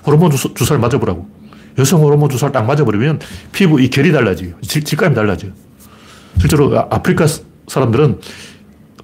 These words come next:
여성 호르몬이 남성 호르몬이 많이 나와요. 여자라고 해서 여성 호르몬만 나오는 게 아니고 남성 호르몬도 나오는 거예요. 근데 아시아 여자가 여성 호르몬이 많고 유럽 여자나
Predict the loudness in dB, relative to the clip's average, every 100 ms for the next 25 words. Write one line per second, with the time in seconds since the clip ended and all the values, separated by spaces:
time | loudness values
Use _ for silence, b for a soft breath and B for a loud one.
0 | -10 -2 2 2 4 2 2 2 0 -2
1 | -4 0 2 2 4 2 2 0 0 -2
2 | -8 -14 -4 0 2 2 2 2 0 -4
3 | -8 B B -2 0 2 2 4 2 2
4 | 0 2 2 0 -2 -4 -2 2 2 2
5 | 0 0 0 -2 -6 B B B -4 -4
6 | B B B B B B -2 0 2 2
7 | 4 2 0 0 0 -2 -8 -20 -20 _
8 | -20 -20 -20 -20 -20 -20 -20 -20 -20 -6
9 | 0 2 4 4 4 2 -2 -2 -2 -6
10 | -16 _ _ B B B B -2 2 4
11 | 4 2 2 0